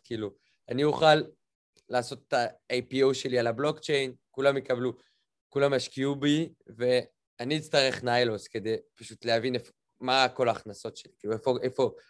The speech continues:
כל הכסף נכנס, אה, איפה, איך אני מוציא את זה לחשבון בנק, איך אני משלם את, ל-, את הספקים, איך אני משלם, אה, ל-, ל-, ל-,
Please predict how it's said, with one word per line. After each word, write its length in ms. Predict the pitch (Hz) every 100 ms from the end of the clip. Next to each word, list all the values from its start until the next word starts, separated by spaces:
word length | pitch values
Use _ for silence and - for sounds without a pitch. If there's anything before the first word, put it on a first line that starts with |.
| _
כל 160 | - 120
הכסף 340 | 113 131 120
נכנס, 520 | 113 98 139 127 120 - _ _ _ -
אה, 440 | 117 110 107 107 110
איפה, 440 | 123 120 135 127 127
איך 180 | 131 123
אני 120 | 123
מוציא 380 | 113 107 - 131
את 100 | 117
זה 120 | 123
לחשבון 440 | 120 113 110 120
בנק, 160 | 120 117
איך 180 | 120 120
אני 220 | 117 117
משלם 360 | 117 120 113 110
את, 120 | - -
ל-, 160 | 107 98 _ _ _
את 100 | -
הספקים, 580 | 120 123 - - 147 127 107 -
איך 140 | 123
אני 120 | 123
משלם, 440 | 123 117 117 120 113 - _ _ _
אה, 360 | 107 107 104 104
ל-, 440 | 104 107 107 104 104 101 98 92 _ -
ל-, 600 | 113 107 107 107 104 107
ל-, 140 | 92